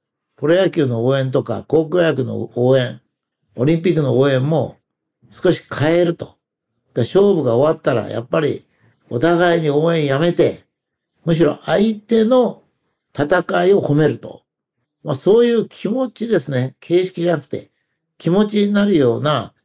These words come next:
スポーツを見たいなと。だからホームとアウェイっていうのは汚い言葉がね、今後は出てこないように、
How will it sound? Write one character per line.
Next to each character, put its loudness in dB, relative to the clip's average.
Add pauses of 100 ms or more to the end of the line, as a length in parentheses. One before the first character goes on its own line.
(360)
ス -20
ポ 2
ー 2
ツ -4
を 0
見 -2
た -2
い -6
な 0
と。 -12
だ -18
か -20 (500)
ら -8
ホ 2
ー 2
ム -2
と 0
ア 2
ウ 2
ェ 2
イ -4
っ -16
て -12
い -4
う -8
の -8
は -10
汚 -2 (140)
い -2
言 -2
葉 -2
が -8
ね、 -20 (500)
今 -2
後 -4
は 2
出 0
て -2
こ -2
な 0
い -2
よ -4
う -14
に、 -20